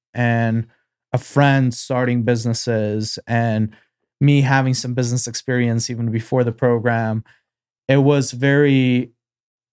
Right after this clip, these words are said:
interesting that you don't really think of, like, "Hey, like, how can I break this problem down into the bare core of it?"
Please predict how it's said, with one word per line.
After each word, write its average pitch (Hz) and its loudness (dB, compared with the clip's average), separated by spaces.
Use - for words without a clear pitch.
interesting 139 -2
that 120 0
you - -4
don't 175 2
really 139 2
think 120 -4
of, 110 -2
like, 107 -4
"Hey, 127 -2
like, 107 -4
how 107 -6
can 143 -4
I 123 0
break 120 0
this 120 -2
problem 110 -2
down 107 -4
into 123 0
the 120 0
bare 127 0
core 113 -2
of 131 2
it?" - -12